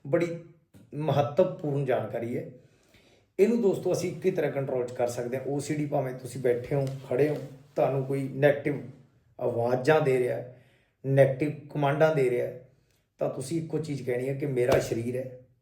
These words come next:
ਮੇਰਾ ਦਿਮਾਗ ਹੈ, ਮੇਰੇ ਦਿਮਾਗ 'ਤੇ ਤੈਨੂੰ ਕਦੇ ਵੀ ਹੈਵੀ ਨਹੀਂ ਹੋਣ ਦਊਂਗਾ।" ਇਹ ਚੀਜ਼ ਸੋਚਣੀ ਹੈ, "ਓ ਸੀ ਡੀ ਨੂੰ ਕਦੇ ਹੈਵੀ ਨਹੀਂ ਹੋਣ ਦਊਂਗਾ, ਮੈਂ ਸਟਰੋਂਗ ਹਾਂ, ਮੈਂ ਬਹੁਤ ਸਟਰੋਂਗ ਹਾਂ, ਮੇਰੀ ਇਮਿਊਨਿਟੀ ਪਾਵਰ ਬਹੁਤ ਸਟਰੋਂਗ ਹੈ,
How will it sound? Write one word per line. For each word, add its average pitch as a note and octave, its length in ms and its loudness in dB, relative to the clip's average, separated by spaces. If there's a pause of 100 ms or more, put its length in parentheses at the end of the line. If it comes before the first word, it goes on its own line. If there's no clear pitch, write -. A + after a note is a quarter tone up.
(1120)
ਮੇਰਾ B2+ 380 4
ਦਿਮਾਗ A2+ 400 -2
ਹੈ, A#2+ 240 -6 (1080)
ਮੇਰੇ D3+ 300 6
ਦਿਮਾਗ C3 360 2
'ਤੇ C3+ 100 0
ਤੈਨੂੰ B2+ 320 -4
ਕਦੇ A#2+ 260 0
ਵੀ B2 140 -4
ਹੈਵੀ A#2+ 260 0
ਨਹੀਂ A#2 120 -8
ਹੋਣ G#2 220 -10
ਦਊਂਗਾ।" - 340 -16 (1400)
ਇਹ C#3 80 -4
ਚੀਜ਼ B2+ 220 -8
ਸੋਚਣੀ - 380 -8
ਹੈ, - 200 -16
"ਓ C3+ 120 2
ਸੀ C#3 160 -4
ਡੀ C3 100 -4
ਨੂੰ C3+ 100 -6
ਕਦੇ C3+ 260 0
ਹੈਵੀ A#2+ 280 -2
ਨਹੀਂ B2+ 120 -4
ਹੋਣ A#2 180 -4
ਦਊਂਗਾ, A2+ 440 -4 (240)
ਮੈਂ B2+ 220 2
ਸਟਰੋਂਗ A2+ 380 -2
ਹਾਂ, G2+ 140 -6 (920)
ਮੈਂ C#3 260 4
ਬਹੁਤ C#3+ 260 6
ਸਟਰੋਂਗ A2+ 340 -4
ਹਾਂ, A#2+ 60 -6
ਮੇਰੀ A#2 280 -6
ਇਮਿਊਨਿਟੀ C3+ 400 -4
ਪਾਵਰ A2+ 340 -4
ਬਹੁਤ B2 340 2
ਸਟਰੋਂਗ - 360 -6
ਹੈ, - 240 -8